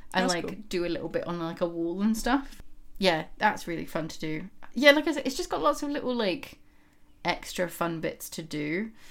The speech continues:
Speaker 1: And I just had a really good time stomping about.
Speaker 2: Do you remember in our, um, in our top five video game characters that we would marry that you picked Mario?
Speaker 1: Yeah.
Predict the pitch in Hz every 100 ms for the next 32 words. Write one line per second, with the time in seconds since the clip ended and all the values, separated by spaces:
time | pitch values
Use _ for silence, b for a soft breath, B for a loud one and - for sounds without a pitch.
0 | b - - 196 214 220 - 233 220 208
1 | 202 190 196 180 175 170 175 - - -
2 | - - 196 196 185 247 285 - - -
3 | - - - - - - - B B B
4 | - 269 311 294 190 147 135 - - -
5 | 180 170 170 170 160 160 160 160 156 147
6 | - - 170 170 165 - 196 - 175 160
7 | 160 165 - - 175 165 165 165 147 165
8 | 165 156 160 170 180 170 147 139 139 -
9 | - 165 165 117 82 170 165 - B B
10 | B B B B - - - 294 359